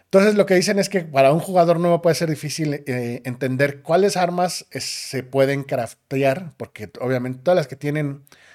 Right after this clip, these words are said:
todas las armas de visión profunda, o sea, las que tienen el borde rojo, todas tienen borde rojo, ¿no?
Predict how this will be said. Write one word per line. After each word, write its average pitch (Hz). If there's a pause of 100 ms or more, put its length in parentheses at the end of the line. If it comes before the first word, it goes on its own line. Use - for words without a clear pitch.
(320)
todas 185
las 185
armas 185
de 147
visión 143
profunda, 143
o -
sea, 139
las 123
que -
tienen 123
el 120
borde 117
rojo, 120
todas 147
tienen 131
borde 107
rojo, 123
¿no? 131